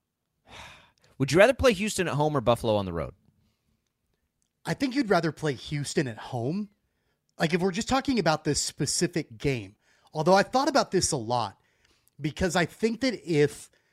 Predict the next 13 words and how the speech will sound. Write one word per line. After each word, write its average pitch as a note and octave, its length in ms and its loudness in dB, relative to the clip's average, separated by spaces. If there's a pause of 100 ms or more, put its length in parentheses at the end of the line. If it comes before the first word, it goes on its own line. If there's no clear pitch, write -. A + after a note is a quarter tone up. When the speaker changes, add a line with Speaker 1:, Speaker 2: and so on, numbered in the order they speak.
(220)
Speaker 2:
the C3+ 80 -8
Bills F3 500 -2
win D3+ 300 -2
today, G#2+ 400 -4 (400)
follow F#3 340 2
me G#2 240 -12 (140)
on A2+ 160 -8
this. G2+ 320 -12 (200)
If D#3+ 140 -6
the D3+ 80 -4
Bills F#3 400 2
win G#3+ 200 -2
today, B2+ 420 -4